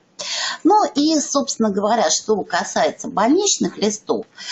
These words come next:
то постановка вопроса у нас с вами выглядит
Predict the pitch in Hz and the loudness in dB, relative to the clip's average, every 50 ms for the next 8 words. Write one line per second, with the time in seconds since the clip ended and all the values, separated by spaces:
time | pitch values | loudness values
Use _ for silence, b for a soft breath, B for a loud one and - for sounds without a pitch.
0 | B B B B - - 392 403 - - - 233 240 233 - 240 247 285 320 311 | B B B B -4 0 4 4 4 4 2 2 0 0 2 2 4 4 2 2
1 | - - 175 175 170 170 226 262 285 277 - 233 180 175 185 214 220 - 185 185 | 0 -2 -2 -2 0 0 2 2 2 2 2 0 0 0 0 0 -2 0 0 0
2 | 208 220 214 196 170 180 190 190 196 196 190 214 214 214 - | 2 2 2 0 0 -2 -4 -2 -4 -2 0 0 0 0 -4